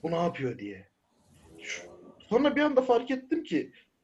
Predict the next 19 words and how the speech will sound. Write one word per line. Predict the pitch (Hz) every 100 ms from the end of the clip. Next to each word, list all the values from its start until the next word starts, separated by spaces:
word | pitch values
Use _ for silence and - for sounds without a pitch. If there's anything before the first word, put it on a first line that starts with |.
| _ _
şey | - 233 254
sorgulamaya | 226 156 131 120 113 107
başlamışım | 107 - 113 107 107
onu | 107 107
okurken. | 101 - 101 107 95 101
Ben | 170 165
ne |
yapıyorum? | 123 117 - 95 92 _ _ _ _ _ _ _ _ -
O | 403 202
yüzden | 180 147 127
kafam | 123 160 147
<laughs> |
karışmış. | 151 127 127 113 120 - -
Yani | 180 185 156 - - - 220 - 220 - - 208
hani | 180 196 - - _ _ -
vücudum | 170 185 233 214 196
almadı | 147 180 196 175 156
kitabı. | 151 - 139 117 107 - _ _ - -
Alamadı. | 139 156 160 143 110 101 -